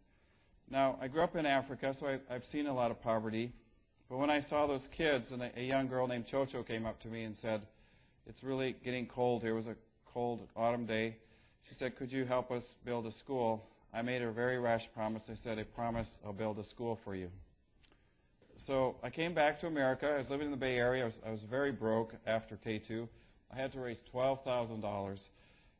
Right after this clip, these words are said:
And, you know, I didn't know, have a clue how to raise money like that.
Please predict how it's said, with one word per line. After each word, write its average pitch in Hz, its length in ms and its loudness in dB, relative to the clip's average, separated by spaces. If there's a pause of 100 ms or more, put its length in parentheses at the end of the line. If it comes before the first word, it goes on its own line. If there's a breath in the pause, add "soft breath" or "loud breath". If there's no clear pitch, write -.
And, 117 360 0 (460)
you 110 80 -12
know, 113 80 -4
I 123 80 -2
didn't 131 140 -6
know, 113 200 -4 (180)
have 117 160 0
a 107 40 -8
clue 139 400 -2
how 113 160 2
to 110 80 0
raise 110 280 0 (120)
money 113 320 -4
like 95 240 -6
that. 95 240 -2